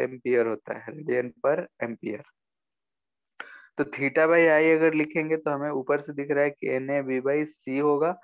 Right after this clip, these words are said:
ये किसी भी galvanometer के लिए constant होता है, radian per ampere या फिर बोलते हैं deflection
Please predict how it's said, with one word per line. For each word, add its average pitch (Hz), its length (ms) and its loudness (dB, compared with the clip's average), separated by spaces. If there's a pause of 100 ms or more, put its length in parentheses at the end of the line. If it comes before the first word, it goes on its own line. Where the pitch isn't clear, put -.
(300)
ये 151 80 0
किसी 180 520 -2
भी 151 400 -2
galvanometer 139 840 -2
के 135 100 -6
लिए 135 240 -2 (100)
constant - 560 -8
होता - 260 -14
है, - 160 -18 (1800)
radian 120 640 0 (840)
per 127 200 4
ampere 135 520 2 (280)
या 123 280 4
फिर 139 240 2
बोलते 135 440 -2
हैं 180 180 -10 (500)
deflection 123 720 -2